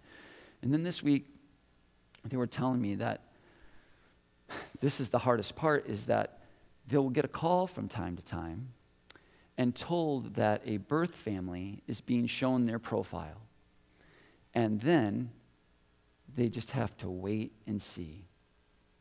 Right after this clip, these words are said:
if they've been chosen. There, there is no call to say,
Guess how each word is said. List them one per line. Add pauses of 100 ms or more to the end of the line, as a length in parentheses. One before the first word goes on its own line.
if
they've
been
chosen. (2500)
There,
there
is
no
call
to
say,